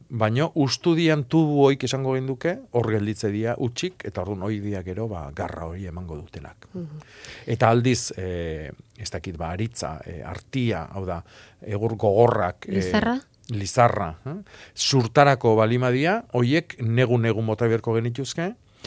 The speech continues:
Speaker 1: eta, eh, hilberan.
Speaker 2: Vale.
Speaker 1: E, o, egokina beti esan ohi da, negu-negu baino gehiago, hau da, claro, gauza bada negua, eh, konzeptu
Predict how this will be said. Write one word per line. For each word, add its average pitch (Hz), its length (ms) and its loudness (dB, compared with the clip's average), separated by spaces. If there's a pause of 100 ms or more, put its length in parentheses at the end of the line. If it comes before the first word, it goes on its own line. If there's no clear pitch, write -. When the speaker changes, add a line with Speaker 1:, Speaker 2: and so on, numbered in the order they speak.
(280)
Speaker 1:
eta, 156 480 2
eh, 85 760 -2 (140)
hilberan. 95 520 -2 (300)
Speaker 2:
Vale. - 720 -16 (420)
Speaker 1:
E, 156 200 4
o, 175 260 6
egokina 175 560 4
beti 165 300 2
esan 160 260 0
ohi 160 140 2
da, 170 240 -2 (160)
negu-negu 156 640 0
baino 147 300 -4
gehiago, 147 400 -2 (300)
hau 113 160 -4
da, 95 200 -6 (280)
claro, 110 340 -2
gauza 120 500 2
bada 120 220 6
negua, 113 840 2
eh, 98 560 -2
konzeptu 120 840 0